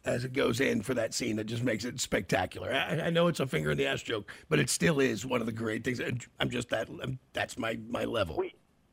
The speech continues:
Speaker 2: what was the sound in, in the, uh, I'm having a hard time hearing you. I'm so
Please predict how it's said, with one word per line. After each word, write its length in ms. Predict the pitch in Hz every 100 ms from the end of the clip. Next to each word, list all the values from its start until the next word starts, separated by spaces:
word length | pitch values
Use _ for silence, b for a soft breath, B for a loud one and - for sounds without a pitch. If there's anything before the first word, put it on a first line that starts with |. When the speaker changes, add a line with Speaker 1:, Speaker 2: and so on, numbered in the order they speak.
| _ _ - - _
Speaker 2:
what 160 | 139 180
was 120 | 233
the 80 | 240 -
sound 280 | 240 254 190
in, 140 | 156 139
in 140 | 135
the, 240 | 127 123 117
uh, 920 | 98 90 78 - _ _ _ _ - 151
I'm 120 | 143
having 200 | 143 147
a 40 | 127
hard 160 | 131 -
time 180 | 117
hearing 260 | 107 110 107
you. 120 | 92
I'm 80 | 92
so 100 | -